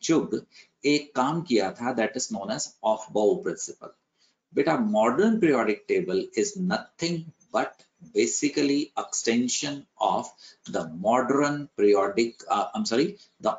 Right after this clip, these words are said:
Aufbau principle only है। कैसे चुग?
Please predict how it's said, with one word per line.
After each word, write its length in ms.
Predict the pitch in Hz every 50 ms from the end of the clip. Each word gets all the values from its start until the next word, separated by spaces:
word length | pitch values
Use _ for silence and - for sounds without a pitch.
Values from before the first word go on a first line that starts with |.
| - - -
Aufbau 600 | 131 131 127 - - 127 139 147 156 160 151 - - 123
principle 640 | 107 104 104 - - 104 - - 113 113 117 - - _ -
only 360 | 98 95 95 92 95 101 92 -
है। 180 | - 131 120 - - _ _ _ _ _ - - - - - - _ _ _ _ -
कैसे 340 | - - - - 349 - -
चुग? 440 | - - 107 - - - - -